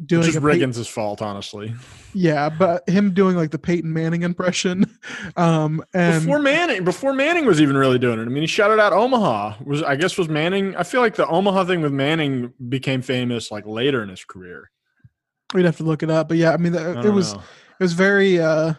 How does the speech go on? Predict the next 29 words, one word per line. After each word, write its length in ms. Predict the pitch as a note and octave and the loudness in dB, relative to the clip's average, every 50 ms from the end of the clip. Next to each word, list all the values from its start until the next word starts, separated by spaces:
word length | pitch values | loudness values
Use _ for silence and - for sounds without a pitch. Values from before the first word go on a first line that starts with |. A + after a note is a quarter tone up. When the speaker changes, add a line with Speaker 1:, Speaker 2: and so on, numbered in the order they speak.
| _ | _
Speaker 1:
it 60 | - F#3 | -2 -2
was 100 | F3 E3 | 0 2
very 220 | F3 G3 G3+ G3 | 2 2 2 2
Peyton 260 | G3 G3+ F#3+ F#3 F3 | 2 2 0 0 0
Manning-esque, 560 | F3 E3+ E3+ E3 D#3+ D#3+ D#3 D#3 D#3 D3+ - | -2 -2 -2 -2 -2 -2 -2 -4 -4 -4 -2
and 160 | - F3 E3+ F3 | -2 0 2 4
then 160 | F3 E3+ E3 - - - - - - _ _ _ _ _ _ _ _ | 2 2 0 -4 -14 -20 -20 -20 -20 _ _ _ _ _ _ _ _
Coach 280 | - - B3+ D4+ - - | -2 0 0 0 0 2
Taylor 280 | - G#3+ G#3 F#3 E3 | 4 4 6 6 4
sobers 480 | D#3+ - - F#3 F3+ E3 D#3+ D#3+ D3+ D3+ | 2 2 2 2 2 2 0 -2 -2 0
him 100 | D#3+ F#3 | -2 -2
up 140 | D#3 - - | -2 -2 -4
pretty 220 | - F3+ E3 D3+ | -4 -2 -2 -2
quick, 520 | C#3 - - E3 D3+ D3 - - - - - - G#3+ - _ _ - - | -2 -2 -2 -2 -2 -2 -4 -6 -10 -10 -2 -2 -2 -2 _ _ -20 -20
<laughs> 340 | - - - _ _ _ _ | -20 -20 -20 _ _ _ _
which 220 | - F#3 F3 - | 0 0 4 4
Speaker 2:
Yeah. 80 | F3 E3+ | 4 4
Speaker 1:
is 360 | D#3+ D3+ - - - - - _ _ _ _ _ _ _ _ _ A3 F#3+ F3 F3 _ | 4 2 -2 -8 -10 -12 -16 _ _ _ _ _ _ _ _ _ -16 -16 -16 -16 _
the 120 | - F3 D#3+ | -4 -4 -4
second 340 | - - G3 F3 F3+ E3 | 2 2 2 2 2 -4
time 320 | - - D#3+ D3+ D3 D3 D3+ | -4 -4 -2 -2 -2 -4 -6
in 100 | D3+ D#3 | -6 -6
this 200 | D#3 E3+ - - | -6 -4 0 0
<laughs> 100 | E3+ C3 | 0 0
episode, 680 | - F3+ - - G3+ - F3+ - - _ A#3+ A3 - - _ - D#4 B3+ F3+ | 0 -4 -2 0 0 0 0 -2 -2 _ -4 -4 -4 -6 _ -6 -6 -2 0
or 80 | F#3 | 0
in 80 | F3+ E3+ | 0 0
this 120 | E3 D#3+ | 0 -2
Speaker 2:
Well 140 | D#3 B2+ D#3 | -2 -2 -2